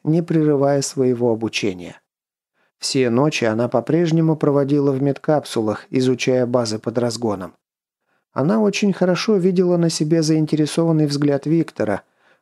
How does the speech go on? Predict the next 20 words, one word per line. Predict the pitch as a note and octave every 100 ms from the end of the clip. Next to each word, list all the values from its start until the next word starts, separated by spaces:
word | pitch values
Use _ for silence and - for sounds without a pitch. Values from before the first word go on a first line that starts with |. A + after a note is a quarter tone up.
| _
но | A#2 A2+ A2+
он, | E3 C#3
согласно | - C3 C3 C3 - C3+
своему | - C#3 C3 B2+
слову, | B2 - G#2+ F#2+ F#2+ - -
ее | A#2+ A2+ A#2+
не | B2+
домогался. | C3 C#3+ D3+ D#3+ A#2 G2 - E2+ _ _ _ _ _ _ _
Кристину | C#3 G#2 - D3+ G#3 A#3
это | - D#3 D#3
радовало. | D3 D3+ A2+ G#2 G2 F2 E2 - _ -
Если | A2+ C#3+ - C#3
он | C#3 B2+
и |
дальше | B2+ C3 E3 -
будет | D3+ C#3+ C3 A#2+
держать | B2+ B2 B2+ A#2
себя | B2 B2 A#2+
в |
руках, | B2+ B2+ A2+ F#2 -